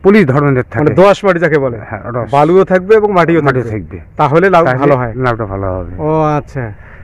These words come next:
Speaker 1: আর
Speaker 2: তা
Speaker 1: একদম পলি মাটিতে লাউ সুবিধাজনক হবে
Speaker 2: মানে
Speaker 1: না।
Speaker 2: চিপি ধরবে মাটিটা।
Speaker 1: চিপি ধরবে মাটিটা।
Speaker 2: তখন ওটা মানে শিকড় বা-, বাইরে হবে না বেশি?
Speaker 1: বাইরে হবে না বেশি।
Speaker 2: তখন লাউয়ের সমস্যা হবে।
Speaker 1: সমস্যা হবে।
Speaker 2: ও, তা আপনি কি কি সার প্রয়োগ করতেছেন বর্তমানে?
Speaker 1: এগুলাতে বর্তমানে সার প্রয়োগ করছি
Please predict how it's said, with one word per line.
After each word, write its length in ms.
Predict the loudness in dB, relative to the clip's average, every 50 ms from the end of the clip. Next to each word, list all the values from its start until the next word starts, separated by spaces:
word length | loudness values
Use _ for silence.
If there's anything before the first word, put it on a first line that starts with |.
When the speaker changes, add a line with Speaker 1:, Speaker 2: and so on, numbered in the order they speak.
| -4 -2
Speaker 1:
আর 100 | 2 2
Speaker 2:
তা 60 | 2
Speaker 1:
একদম 360 | 2 2 2 0 0 0 -2
পলি 300 | -2 -2 -2 0 2 2
মাটিতে 380 | 2 0 0 -2 -2 -2 -2 0
লাউ 260 | 0 0 0 -2 -4
সুবিধাজনক 680 | -6 -8 -10 -10 -8 -6 -6 -6 -6 -6 -8 -8 -10
হবে 160 | -10 -12 -14 -10 -8
Speaker 2:
মানে 100 | -6 -6
Speaker 1:
না। 60 | -4 -4
Speaker 2:
চিপি 180 | -2 0 0
ধরবে 220 | 2 2 2 2 2
মাটিটা। 220 | 0 -2 -2 -4
Speaker 1:
চিপি 160 | -6 -6 -6
ধরবে 220 | -6 -6 -6 -8 -10
মাটিটা। 340 | -10 -12 -14 -18 -16 -12 -8
Speaker 2:
তখন 200 | -6 -4 -4 -2
ওটা 300 | 0 0 0 0 0 -2
মানে 380 | -4 -4 -4 -2 -4 -4 -6 -8 -10
শিকড় 300 | -8 -6 -4 -2 -2 0
বা-, 180 | 0 0 0
বাইরে 260 | 0 0 0 0 0 0
হবে 140 | 0 0
না 60 | -2 -2
বেশি? 120 | -2 -2
Speaker 1:
বাইরে 160 | -2 -2 -4
হবে 180 | -4 -6 -6 -6
না 100 | -6 -6
বেশি। 240 | -8 -10 -10 -8 -6
Speaker 2:
তখন 120 | -2 0
লাউয়ের 180 | 2 2 2 2
সমস্যা 400 | 0 -4 -6 -6 -6 -8 -10 -10
হবে। 120 | -8 -8
Speaker 1:
সমস্যা 300 | -10 -10 -10 -12 -16 -20
হবে। 300 | -20 -18 -18 -12 -10 -10
Speaker 2:
ও, 60 | -6
তা 140 | -2 -2 -2
আপনি 260 | -2 -2 -2 -4 -4
কি 160 | -4 -6 -8
কি 100 | -10 -10
সার 240 | -10 -4 -4 -4 -4
প্রয়োগ 240 | -4 -4 -6 -6 -6
করতেছেন 380 | -6 -8 -10 -10 -14 -14 -10 -10
বর্তমানে? 600 | -10 -10 -10 -10 -12 -12 -12 -14 -16 -12 -10 -10
Speaker 1:
এগুলাতে 440 | -8 -6 -6 -6 -4 -4 -4 -4
বর্তমানে 440 | -4 -4 -6 -6 -4 -4 -2 -2 -4 -4 -6
সার 120 | -8 -8 -8
প্রয়োগ 260 | -8 -10 -10 -10 -8
করছি 480 | -8 -8 -8 -6 -4 -2 -2 -2 -4